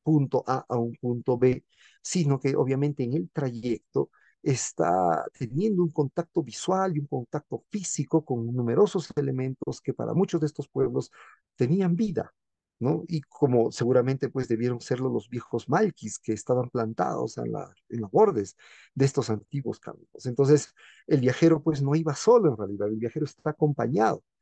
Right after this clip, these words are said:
por estos distintos elementos que desde la mirada, desde la concepción andina, tenían vida, eran seres animados y que se manifestaban de maneras particulares a los seres humanos, ¿no? Entonces,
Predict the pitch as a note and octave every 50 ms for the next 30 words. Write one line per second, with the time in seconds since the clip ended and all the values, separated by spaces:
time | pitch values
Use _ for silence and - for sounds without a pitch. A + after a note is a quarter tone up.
0 | _ _ - C#3+ D3 D3+ D3+ - - E3+ D3+ - - - C#3 B2 - - G3+ G3+
1 | E3+ D#3 A#2+ A#2 A2 A2+ A2+ A#2 B2 B2 B2 B2 - B2+ - - - - C3 C3
2 | B2+ - - - - _ _ - C#3 D3+ D3 B2 B2+ A#2+ A#2 A2+ A2+ A#2 A#2+ B2+
3 | C3+ C3 C3+ C3 B2 A#2+ A#2 G#2+ A2+ A2 A2+ A2 - - A2+ G#2 - A2+ G#2 -
4 | - - C#3 C3+ C3+ C3 B2 A2+ G2+ - _ _ _ - - G#2+ A2 B2+ D3+ D#3+
5 | D3 A#2+ A2+ A#2 A#2+ A#2+ - _ _ _ _ _ _ _ _ - B2 A#2+ D3 D3
6 | A3 A#3+ F#3+ A2+ G3 - - F#2 G2 G2+ G2+ G#2 B2+ C3+ C#3+ C#3 C3 - - A3+
7 | B3 F#3+ - - - - _ - A#2+ A2+ A#2+ A#2+ A#2 G#2+ G#2 F#2 F2 F2 - -
8 | - - - _ _ _ _ _ _ _ - E3+ - - E3+ - - D3 C3+ B2+
9 | B2+ B2+ - - D#3+ D#3+ - - - E3 D#3+ E3 E3+ E3+ F3 - _ _ _ _
10 | _ _ - C3+ C#3+ B2 B2+ B2+ D3+ D#3+ D#3 - _ C#3+ C3+ C#3 - - - -
11 | A#2 A#2+ C#3 C#3+ D#3 D3 C#3+ _ - B2 B2+ C3 B2+ B2 - - - C#3+ C3+ B2+
12 | A2+ - - B2 D#3 D#3+ A#2+ F#2 - - - - _ _ - - C#3 D#3 C#3 A2+
13 | A2+ G#2+ A2 B2 A2+